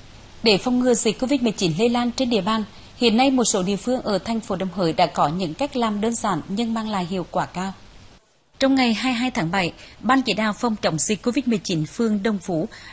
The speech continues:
đã dán thông báo trước cổng các hộ gia đình có người đang được cách ly theo dõi y tế tại nhà để hạn chế việc tiếp xúc gần trong cộng đồng dân cư. Cách làm này đã góp phần nâng cao ý thức của người dân trong phòng ngừa dịch bệnh, được bà con nhân dân đồng tình ủng hộ.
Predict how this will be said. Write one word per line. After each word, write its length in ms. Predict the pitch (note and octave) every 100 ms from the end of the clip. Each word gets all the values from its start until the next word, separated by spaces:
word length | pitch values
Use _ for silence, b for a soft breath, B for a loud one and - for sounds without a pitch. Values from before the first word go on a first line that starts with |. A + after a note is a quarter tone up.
| B
đã 240 | G3 C4
dán 220 | - G3
thông 180 | D#3+ C4
báo 260 | A#3 E3 D#3
trước 200 | - E3+
cổng 220 | - G3+ -
các 140 | F3+ -
hộ 140 | G#3+
gia 140 | A#3
đình 180 | A3+ G#3+
có 180 | G3 E3 D3+
người 120 | A3
đang 180 | G#3+ A#3
được 140 | G#3+ -
cách 120 | C4
ly 160 | A3+ A3+
theo 200 | A#3 A#3
dõi 200 | - F#3+
y 100 | -
tế 140 | - D#3+
tại 140 | - F#3+
nhà 240 | G#3 A3 G3+ B B
để 180 | G3+ F#3+
hạn 220 | F3+ G#3+
chế 220 | - E3+
việc 280 | D#3+ G#3 -
tiếp 100 | B3+
xúc 160 | - C#4
gần 220 | A#3+ A3+ G3+
trong 140 | A#3+ A3+
cộng 180 | G3+
đồng 180 | F3 G3+
dân 180 | F#3+ A3+
cư. 220 | A#3 A#3+ A3 B B B B B B
Cách 160 | D4 D#4
làm 220 | C4 A3+
này 160 | A3+ A3
đã 80 | F#3
góp 260 | E3+ D3
phần 180 | - G#3+
nâng 100 | B3
cao 180 | B3+ B3
ý 100 | E3+
thức 200 | - D4+ -
của 160 | G3+
người 220 | D#3+ G#3 G#3+
dân 240 | A#3+ A#3+
trong 200 | A3+ B3
phòng 340 | - A#3+ G#3
ngừa 140 | G#3 G#3+
dịch 220 | - F#3
bệnh, 200 | F#3+ F3 - B B
được 180 | - A#3
bà 160 | G#3 A3
con 240 | - A#3+
nhân 100 | B3
dân 220 | A#3+ B3+
đồng 180 | A3+ A3 G#3
tình 180 | A3+ G#3
ủng 160 | F3 D#3
hộ. 220 | G3 F3+